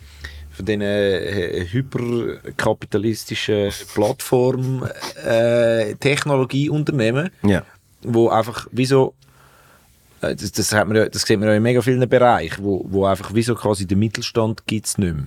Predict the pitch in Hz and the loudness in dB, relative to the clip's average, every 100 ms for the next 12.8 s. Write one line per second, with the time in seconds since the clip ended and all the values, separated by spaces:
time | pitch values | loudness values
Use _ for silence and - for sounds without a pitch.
0 | - - 113 - _ _ _ - 87 95 | -10 2 2 2 _ _ _ -4 -2 0
1 | 95 - _ _ _ _ - 104 104 107 | -4 -12 _ _ _ _ -8 0 2 0
2 | - 113 104 - _ _ _ _ _ _ | 0 2 2 0 _ _ _ _ _ _
3 | _ - - - 104 101 98 - - - | _ -14 -12 -4 0 2 0 -4 -14 -16
4 | - - 120 135 - 160 165 156 147 151 | -18 -4 4 4 4 2 2 2 0 0
5 | 147 - - - - 151 156 151 147 156 | -4 -14 -18 -14 0 2 4 2 2 4
6 | 170 - - - - 98 101 110 - 120 | 4 0 -16 -14 -2 -2 0 -4 -2 0
7 | 117 113 - - _ _ - 107 98 104 | 2 -2 -6 -14 _ _ 0 2 4 2
8 | 95 - 107 101 98 98 92 87 - 92 | -2 -2 0 2 2 2 2 -2 -2 -2
9 | 92 85 - 90 85 - - - 87 101 | -2 -4 -4 -2 -2 -4 -6 -2 -2 -2
10 | - 110 - 90 107 - - 101 95 82 | -6 -4 -2 0 -2 -6 0 2 4 2
11 | 78 87 104 101 98 95 - - - _ | -2 0 2 2 0 -2 -6 -6 -12 _
12 | _ 120 127 107 113 107 95 107 | _ 2 4 4 4 2 0 -4